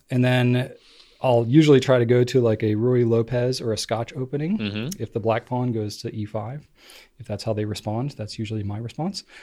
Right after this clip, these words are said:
Speaker 1: Um, if I'm black, my defense, um, it depends on white does wh-, what they do, but I like the Scandinavian and the Sicilian fence, as well as the Caro-Kann. And I kinda mix it up. Um, I probably do other variants without actually knowing what the names are, but,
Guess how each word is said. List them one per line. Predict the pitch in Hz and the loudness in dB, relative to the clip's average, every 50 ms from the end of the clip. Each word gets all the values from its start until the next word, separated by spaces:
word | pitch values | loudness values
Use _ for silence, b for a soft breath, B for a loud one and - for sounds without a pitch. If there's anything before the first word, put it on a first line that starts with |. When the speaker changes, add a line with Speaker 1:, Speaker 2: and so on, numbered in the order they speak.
| B B B | B B B
Speaker 1:
Um, | 117 117 117 110 110 127 - | 0 2 2 4 2 2 0
if | - 117 - | 0 2 4
I'm | 135 120 110 98 | 4 4 4 2
black, | 92 - 120 107 107 117 120 139 175 208 226 220 - - - - _ - | -2 -4 -4 -2 2 2 4 4 4 4 2 0 -2 -8 -18 -12 _ -2
my | 117 110 | -2 -2
defense, | 107 107 107 - - 156 196 247 247 - - - _ _ _ _ _ _ _ _ _ _ _ _ _ - - | 0 -2 -4 -4 -2 0 2 2 0 -2 -6 -10 _ _ _ _ _ _ _ _ _ _ _ _ _ -4 0
um, | 139 123 120 | 2 2 2
it | |
depends | 107 - 131 123 113 | 2 4 4 4 4
on | 113 110 104 107 110 | 4 4 2 0 0
white | 117 120 110 110 - | 0 0 0 0 0
does | 120 113 110 104 - | 0 0 0 0 -4
wh-, | - - 120 123 - - 120 | -6 -6 -6 -6 -6 -6 -6
what | 120 113 - | -4 -4 -2
they | 117 113 | -2 -2
do, | 104 135 170 180 175 | 2 4 6 6 6
but | 143 131 120 | 6 6 4
I | 117 | 4
like | 117 120 117 | 4 2 0
the | - 117 | -2 -6
Scandinavian | - - 139 143 135 117 123 127 127 117 123 117 110 | -6 -4 -2 -2 0 0 0 0 0 0 0 0 0
and | 107 101 | -2 -2
the | 104 | -4
Sicilian | 104 - - 117 - 156 156 156 151 139 139 | -6 -6 -6 -6 -4 -2 0 0 0 -2 -2
fence, | - - 139 127 120 - - - - b b b b b b b | -4 -2 -2 0 0 -2 -4 -8 -12 b b b b b b b
as | - 117 104 | -6 -4 -2
well | 110 107 | 0 0
as | 101 101 | 0 -2
the | 101 | -4
Caro-Kann. | - - 110 - 110 - - 120 113 - 110 - - _ - | -6 -6 -8 -8 -8 -10 -12 -12 -12 -12 -14 -16 -16 _ 0
And | 117 107 | 6 8
I | - | 8
kinda | 151 156 143 | 8 8 8
mix | 120 120 113 - | 4 4 2 2
it | 117 117 | 4 4
up. | 117 113 - - B B B B B B B - | 4 4 2 0 B B B B B B B 0
Um, | 117 110 110 110 104 104 107 117 131 | 0 2 2 2 2 0 0 -2 -4
I | 120 | -4
probably | 110 147 147 131 | 0 2 2 4
do | 120 117 | 4 4
other | 113 113 120 | 4 4 4
variants | 107 113 113 117 127 131 120 | 4 4 4 4 2 2 0
without | 123 113 110 117 | 0 0 0 0
actually | 117 107 - 113 107 | -2 -4 -2 -2 -2
knowing | 107 110 123 135 | 0 0 0 -2
what | 135 - | -2 -2
the | 120 | 0
names | 123 135 156 170 170 | 0 0 0 0 2
are, | 202 220 247 254 | 2 0 0 0
but, | - 240 214 202 - - - | 2 0 0 0 -2 -6 -12